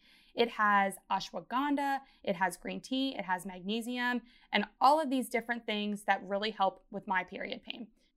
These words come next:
I'm so excited to share a discount code with you guys. Our listeners can save twenty percent with code Anna twenty on semaine health dot com. You can also find these supplements at your local Target. So go to semaine health dot com and use code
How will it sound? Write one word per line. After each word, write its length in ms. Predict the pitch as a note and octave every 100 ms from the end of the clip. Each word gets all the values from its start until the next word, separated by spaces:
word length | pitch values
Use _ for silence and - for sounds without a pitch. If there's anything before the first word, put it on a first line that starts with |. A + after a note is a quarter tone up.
| _ -
I'm 160 | B3
so 280 | C#4+ - A#3
excited 400 | B3+ - C4 B3+
to 80 | B3+
share 240 | C4 A#3+
a 40 | A3+
discount 440 | G#3+ G3+ G#3 G3+
code 180 | G3+ F#3+
with 140 | G3
you 80 | G#3
guys. 340 | G3 F#3+ F#3+ F#3+ -
Our 240 | G#3 G#3 B3+
listeners 680 | A#3+ A3 A3 G#3 G#3 G#3+
can 220 | - G#3 G3+
save 260 | A3+ G3 -
twenty 520 | - G#3 G#3+ A#3+ B3
percent 460 | B3 A#3+ G#3 G3 F#3+ -
with 160 | G3+
code 280 | - G3+ F#3+ -
Anna 280 | G3 F#3+ A#3 -
twenty 400 | G#3+ F#3+ F#3+ F#3 _ -
on 120 | G3+ -
semaine 380 | A3 G3+ F#3+ A3
health 240 | F#3+ F#3+
dot 200 | G3 F3+ -
com. 260 | F#3 - _ _ -
You 80 | G#3+
can 160 | A#3 -
also 520 | A3 G#3+ - C#4 D4 C#4
find 200 | A3+ G#3
these 140 | G#3 G#3
supplements 460 | G3 G3+ G3 G3 _
at 260 | G3 F#3 - _
your 140 | G#3
local 460 | G3 F3+ - G3 G#3 _ -
Target. 480 | F4 E4+ - - _ _ _
So 160 | - G#3+
go 100 | G#3
to 80 | G3
semaine 400 | G#3 G3+ B3 D#4
health 260 | B3+ B3+ _ G#3+
dot 200 | A3+ -
com 300 | G#3 G3+ G3+
and 160 | G3
use 160 | G#3+ G#3+
code 280 | A3+ G#3